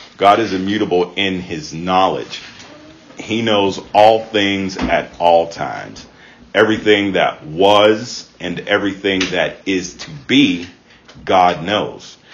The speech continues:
Uh, and we've said this a few times, but God has not learned anything, nor at any time will he learn anything.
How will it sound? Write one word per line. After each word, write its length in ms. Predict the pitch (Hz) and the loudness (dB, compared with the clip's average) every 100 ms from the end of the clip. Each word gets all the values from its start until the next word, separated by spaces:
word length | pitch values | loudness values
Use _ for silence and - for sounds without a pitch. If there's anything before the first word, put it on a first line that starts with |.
| - - | -20 -4
Uh, 240 | 82 85 | -2 -2
and 160 | 78 82 | -4 -6
we've 140 | 95 | -6
said 300 | 92 104 87 | -2 -2 0
this 200 | 95 104 | 0 -2
a 60 | - | -4
few 300 | - 104 107 | -12 -8 -8
times, 560 | - 87 73 67 78 - - - - - | -4 -4 -4 -8 -16 -20 -20 -20 -20 -4
but 240 | 92 87 - - - - - | -2 0 -4 -18 -20 -20 -2
God 280 | 107 110 | 2 2
has 380 | 104 - 107 95 | 0 -4 -4 -4
not 360 | 95 90 - 82 | -6 -6 -6 -10
learned 640 | 85 101 120 101 85 78 - _ _ _ | -4 -2 0 -2 -6 -10 -16 _ _ _
anything, 640 | 107 127 123 - 62 - - | -4 -2 -4 -8 -14 -16 -20
nor 420 | 65 80 107 123 120 | -16 -4 2 4 4
at 280 | 107 87 - | 0 -4 -6
any 200 | 107 101 | -8 -8
time 720 | - - 117 123 90 80 76 | -10 -8 -4 -2 -4 -8 -6
will 240 | 87 135 147 | 0 0 0
he 220 | 92 76 | -6 -10
learn 440 | 71 71 69 69 65 - - _ | -10 -10 -12 -14 -18 -20 -20 _
anything. 540 | 95 87 76 50 50 | -6 -6 -6 -10 -12